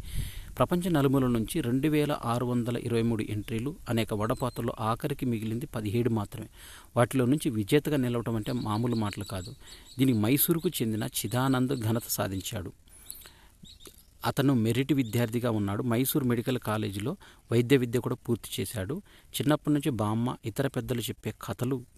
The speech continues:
చెవులెక్కించి విని, కథల పుస్తకాలను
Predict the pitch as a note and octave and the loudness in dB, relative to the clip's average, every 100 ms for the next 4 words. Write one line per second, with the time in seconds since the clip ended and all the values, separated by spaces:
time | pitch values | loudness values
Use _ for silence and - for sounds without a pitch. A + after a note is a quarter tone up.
0 | - - B2 C3 B2+ - A#2+ A#2 G2 A#2+ | -6 -2 0 2 0 -2 -4 -2 0 0
1 | G#3 - - - - - E3 F3 D#3 - | -2 -6 -20 -18 -8 -4 0 -2 -2 -6
2 | C3 C3+ | -2 0